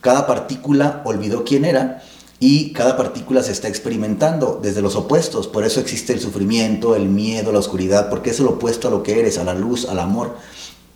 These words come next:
Y entonces, en algún momento, este Big Bang que se creó, que Dios creó,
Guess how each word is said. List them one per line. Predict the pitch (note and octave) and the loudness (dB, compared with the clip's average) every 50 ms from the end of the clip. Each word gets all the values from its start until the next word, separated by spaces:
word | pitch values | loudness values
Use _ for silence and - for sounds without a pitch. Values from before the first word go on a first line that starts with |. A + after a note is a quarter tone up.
| - - - - - - - F#2 | -20 -20 -20 -20 -20 -16 -10 -6
Y | G2 | -6
entonces, | A2+ G2+ - B2+ B2+ B2+ C3+ C3+ C3+ - | -4 0 2 2 2 4 2 0 0 0
en | A2+ G#2 | -4 -4
algún | G2+ G2+ A2+ C3+ | -2 0 2 2
momento, | C#3+ C#3 C#3+ D3 C#3+ C#3 C#3+ C#3 C#3+ - - - - - - - | 4 4 6 4 4 2 0 -2 -2 -4 -4 -6 -12 -16 -12 -6
este | - A#2 - - C#3 | -6 -4 -2 -2 -2
Big | - C#3 C#3 - A#2 | 0 -2 -2 -2 -2
Bang | A2+ B2 B2 B2+ D#3 D#3 - - | -2 0 0 0 -2 -4 -4 -4
que | - A#2 A2 A2 - - - - | -2 -2 -2 -2 -4 -6 -10 -12
se | - - - A#2+ G#2 - | -10 -8 -4 -4 -4 -4
creó, | - A2 G#2 G#2 G#2+ G#2+ C3 C#3+ - - - - | 0 2 4 4 6 6 4 4 2 -4 -8 -8
que | G#2+ G2+ | -8 -8
Dios | G2+ G#2 A#2+ B2 A#2+ - - - | -6 -4 -4 -4 -4 -4 -2 0
creó, | B2 A#2 A2 A2 - - - | 2 2 4 4 2 2 0